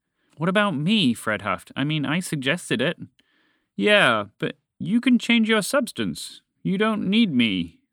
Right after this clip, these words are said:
the dragon retorted. Fred's eyes lit up. "You're right! I have an idea!" Instantly, he changed into a water lab, the shape of a Labrador retriever but made out of water,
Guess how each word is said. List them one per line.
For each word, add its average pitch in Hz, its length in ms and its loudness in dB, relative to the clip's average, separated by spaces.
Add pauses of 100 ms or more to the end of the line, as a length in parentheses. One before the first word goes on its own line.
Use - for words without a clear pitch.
(160)
the 95 100 -6
dragon 95 320 -2
retorted. 90 600 -6 (480)
Fred's 117 320 -4
eyes 101 360 -2
lit 107 140 -4
up. 110 240 -2 (560)
"You're 131 300 2
right! 175 580 -2 (280)
I 220 120 2
have 208 200 2
an 208 100 0
idea!" 214 540 2 (600)
Instantly, 143 580 0
he 117 100 2
changed 131 340 0
into 127 220 -2
a 120 100 0
water 156 380 0
lab, 87 420 -2 (380)
the 110 80 -8
shape 180 320 -2
of 135 100 -4
a 120 80 2
Labrador 143 480 0
retriever 127 480 0
but 107 140 -8
made 151 260 -4
out 147 140 -2
of 135 80 -6
water, 135 520 -6